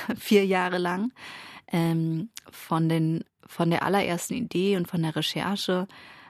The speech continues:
äh, bis zu diesem fertigen Buch. Ähm, es war schreiberisch eine unglaubliche Herausforderung, das hinzubekommen, ähm, den ersten Roman zu schreiben.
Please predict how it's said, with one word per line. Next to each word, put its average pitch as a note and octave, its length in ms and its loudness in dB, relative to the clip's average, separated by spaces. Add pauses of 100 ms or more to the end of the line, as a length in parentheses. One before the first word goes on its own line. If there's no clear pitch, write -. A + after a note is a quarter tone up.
äh, D#3+ 160 2
bis E3 220 -4
zu F#3 100 -2
diesem E3+ 220 2
fertigen E3 480 -2
Buch. A#3+ 420 -4 (100)
Ähm, E3 460 0 (140)
es - 160 -6
war E3+ 100 0
schreiberisch F#3+ 640 -2
eine F3+ 240 0
unglaubliche G3 640 0
Herausforderung, A3+ 920 -2 (100)
das - 260 -4
hinzubekommen, A#3+ 840 2 (120)
ähm, F#3 440 0 (320)
den F#3+ 200 0
ersten F#3+ 300 -2
Roman F#3 380 0
zu G#3+ 100 -4
schreiben. G#3+ 540 -2